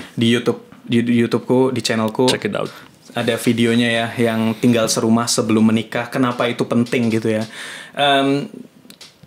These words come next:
Speaker 1: nah, waktu itu kamu bilang ke pacarmu kalau itu penting gitu, buat kamu. Nggak bisa kamu nikah tanpa, tanpa tinggal serumah, ngerti gitu,
Speaker 2: Hmm.
Speaker 1: lebih, lebih mengenal dia
Speaker 2: Hmm.
Speaker 1: lebih jauh.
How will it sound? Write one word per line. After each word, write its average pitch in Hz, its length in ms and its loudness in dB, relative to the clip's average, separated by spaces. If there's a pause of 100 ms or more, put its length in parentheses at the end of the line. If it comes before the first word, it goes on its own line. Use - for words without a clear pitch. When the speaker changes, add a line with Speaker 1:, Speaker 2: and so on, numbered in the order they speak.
(320)
Speaker 1:
nah, 139 320 -2
waktu 131 320 0
itu 170 80 -2
kamu 160 240 0
bilang 131 160 2
ke 156 160 -4
pacarmu 127 560 -2
kalau 117 160 -2
itu 113 160 0
penting 113 480 -2
gitu, - 80 -16 (480)
buat 180 160 2
kamu. 110 400 -4
Nggak 113 200 0
bisa 123 280 2
kamu 131 240 2
nikah 127 400 0
tanpa, 123 720 -2 (320)
tanpa 123 560 0 (320)
tinggal 131 320 0
serumah, 135 480 2
ngerti 131 480 0
gitu, 123 240 0
Speaker 2:
Hmm. 117 160 6
Speaker 1:
lebih, 95 160 4
lebih 120 240 0
mengenal 117 400 2
dia 113 160 2
Speaker 2:
Hmm. 107 80 4
Speaker 1:
lebih 95 80 2
jauh. 107 400 -2